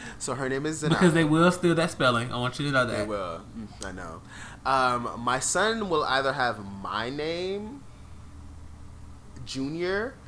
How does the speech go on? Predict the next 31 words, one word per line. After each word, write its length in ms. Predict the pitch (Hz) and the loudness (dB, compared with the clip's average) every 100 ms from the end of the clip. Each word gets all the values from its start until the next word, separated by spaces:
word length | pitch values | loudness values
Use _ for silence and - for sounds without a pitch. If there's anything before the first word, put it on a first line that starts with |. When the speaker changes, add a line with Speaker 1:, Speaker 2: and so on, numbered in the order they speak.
| - - - | -18 -12 -4
Speaker 1:
um, 60 | |
Speaker 2:
Mm-hmm. 260 | 143 127 123 | 2 4 2
Speaker 1:
because 220 | 120 131 | 0 -2
my 120 | 123 120 | 0 0
name 160 | 127 | 0
is 100 | 113 | -2
legendary 600 | 104 90 90 95 101 107 - | -6 -8 -8 -6 -4 -4 -4
and 460 | 92 92 90 90 | -6 -6 -6 -6
it's 60 | 82 | -4
Speaker 2:
Yes, 180 | 113 - | -4 -2
it 60 | 165 | -2
Speaker 1:
iconic. 280 | 135 120 175 | 0 0 -2
Speaker 2:
is. 80 | - - - - | -6 -12 -16 -4
Speaker 1:
Um, 1080 | 123 117 117 233 - - - 254 202 202 175 - - | 2 4 4 4 4 4 8 10 12 10 6 2 -8
<laughs> 200 | - - | -10 -6
or 600 | - 175 180 170 165 160 147 | 2 6 10 12 12 8 4
maybe 360 | 143 156 165 | 2 0 -2
Amir. 640 | 131 131 123 117 123 175 226 - - - - - - | -2 -2 -2 0 0 -2 -4 -12 -16 -16 -16 -14 -4
And 360 | 127 120 - | 0 0 2
Speaker 2:
That's 100 | 240 | 4
my 100 | 302 254 | 8 10
brother's 340 | 359 466 233 | 8 8 4
name. 540 | 175 135 120 117 135 - - - - - - - - - | 4 4 2 0 -2 -8 -14 -16 -16 -16 -18 -18 -18 -2
Speaker 1:
Aw, 400 | 214 165 151 170 | 4 8 10 8
I 40 | 202 | 6
love 320 | 208 247 240 | 2 2 2
that 200 | 233 202 | 0 -2
name. 480 | 180 165 147 127 110 | -4 -4 -4 -6 -8
I 100 | 117 | -10
love 460 | 113 113 123 135 120 | -10 -4 2 2 2
Amir. 420 | 113 104 95 - | -2 -2 -4 -6